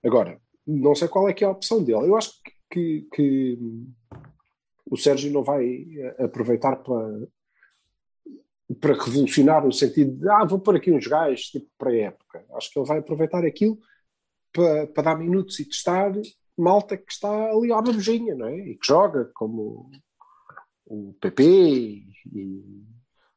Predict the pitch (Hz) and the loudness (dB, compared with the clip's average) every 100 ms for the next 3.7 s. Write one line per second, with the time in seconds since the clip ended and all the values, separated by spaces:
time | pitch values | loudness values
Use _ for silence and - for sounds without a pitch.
0 | - - 101 - 104 101 117 143 185 160 | -18 -14 -8 -2 0 0 4 6 6 6
1 | 139 120 110 98 - - - _ - - | 4 0 -6 -10 -14 -20 -20 _ -4 2
2 | 180 196 196 214 185 156 151 135 120 - | 4 4 4 4 0 2 2 2 -2 -6
3 | 101 95 104 113 82 - - | -14 -10 -4 -4 -4 -10 -20